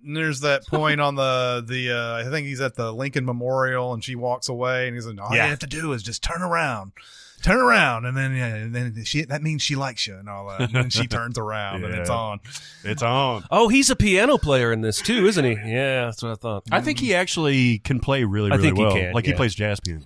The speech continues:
Speaker 1: Don't you think that if you were to go up to Clint Eastwood and say, "Can you do dot, dot, dot," he's old enough that he, he can do it?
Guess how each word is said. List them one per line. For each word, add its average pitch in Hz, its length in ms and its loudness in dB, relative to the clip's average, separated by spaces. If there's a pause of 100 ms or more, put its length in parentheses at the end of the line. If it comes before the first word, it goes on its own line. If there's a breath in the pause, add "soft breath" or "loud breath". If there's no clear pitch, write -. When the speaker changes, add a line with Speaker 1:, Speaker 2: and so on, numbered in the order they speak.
Speaker 1:
Don't 330 220 2
you 320 100 2
think 208 360 2
that 160 180 4
if 147 160 0
you 160 140 -2
were 156 180 2
to 139 80 0
go 143 220 0
up 131 100 -4
to 135 80 -4
Clint 139 240 -4
Eastwood 135 340 -4
and 123 100 -8
say, 131 140 -2
"Can 156 380 -2
you 147 400 -4
do 131 460 -6 (280)
dot, 127 300 4
dot, 120 280 4
dot," 110 360 0 (420)
he's 143 260 -2
old 135 220 0
enough 127 300 -2
that 117 140 -2
he, 117 300 -6
he 120 140 -6
can 110 200 -8
do 107 140 0
it? 196 600 2